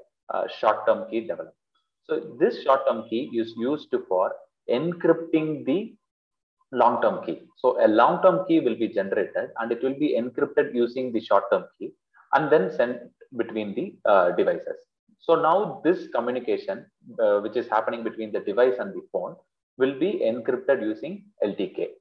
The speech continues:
That is the long-term key. Along with this, many other keys like, uh, I R K and C S R K for identity resolving keys and this, uh, signature resolving keys will be transferred in this process. So this was how the connection for, uh,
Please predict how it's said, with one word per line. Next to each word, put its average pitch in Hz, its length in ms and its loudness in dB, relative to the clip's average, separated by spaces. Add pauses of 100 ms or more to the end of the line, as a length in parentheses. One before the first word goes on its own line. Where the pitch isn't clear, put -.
(260)
That 107 160 0
is 107 80 -2
the 135 100 2
long-term 85 440 -2
key. - 100 -20 (120)
Along 170 300 6
with 147 160 4
this, 143 260 2
many 117 280 2
other 117 260 6
keys 110 280 -2
like, 101 320 0
uh, 95 220 -2
I 101 160 -2
R 101 300 2
K 92 280 -4 (360)
and 95 220 -8
C 101 120 -2
S 104 140 0
R 95 220 2
K 92 200 2
for 90 240 2
identity 95 600 -2
resolving 90 580 -4
keys 90 280 -4
and 87 160 -6
this, 85 160 -12
uh, 87 240 4
signature 98 420 0
resolving 87 540 -2
keys 117 200 -4
will 87 160 -6
be 87 100 0
transferred 90 440 -4
in 82 100 -12
this 82 220 -4 (220)
process. - 440 2 (1600)
So 175 120 8
this 165 220 6
was 185 140 12 (320)
how 143 320 8
the 104 360 6
connection 110 500 0 (100)
for, 101 180 4
uh, 92 300 0